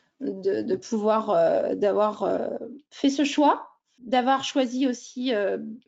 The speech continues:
cette étiquette. Euh, je suis fière de mon équipe. Je suis extrêmement fière de mon équipe. Euh, je, je, j'ai beaucoup <laughs> d'émotions.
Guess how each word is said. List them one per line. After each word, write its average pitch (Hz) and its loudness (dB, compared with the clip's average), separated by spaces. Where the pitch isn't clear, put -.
cette 240 -2
étiquette. 254 -2
Euh, 226 6
je 226 2
suis 269 -2
fière 330 2
de 302 6
mon 285 8
équipe. 277 2
Je - -12
suis 311 2
extrêmement 294 2
fière 277 -2
de 262 0
mon 247 0
équipe. 226 -8
Euh, - -8
je, 214 0
je, - -4
j'ai 247 4
beaucoup 339 4
<laughs> 381 6
d'émotions. 339 4